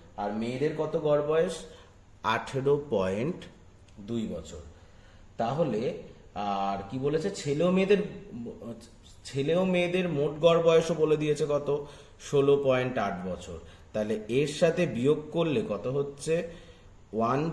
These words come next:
পয়েন্ট ফোর, আর এর সাথে বিয়োগ করলেও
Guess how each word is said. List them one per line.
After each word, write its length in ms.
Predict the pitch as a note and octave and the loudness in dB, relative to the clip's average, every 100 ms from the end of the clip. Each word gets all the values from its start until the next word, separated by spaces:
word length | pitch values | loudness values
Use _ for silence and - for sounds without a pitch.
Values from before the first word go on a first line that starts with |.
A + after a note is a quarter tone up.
| - | -2
পয়েন্ট 340 | A2+ G2+ G2+ - - | -2 -2 -6 -12 -8
ফোর, 320 | A2+ D#3 F#3+ - - - | 0 0 0 -8 -18 -16
আর 120 | - F#2+ - | -10 -10 -6
এর 140 | A#2 | -6
সাথে 380 | B2+ - C3 C3+ | -6 -4 -2 -2
বিয়োগ 260 | A#2 A#2 A#2 - | -2 -4 -4 -6
করলেও 540 | B2 B2 B2 B2 B2+ | -4 -2 -2 -2 -2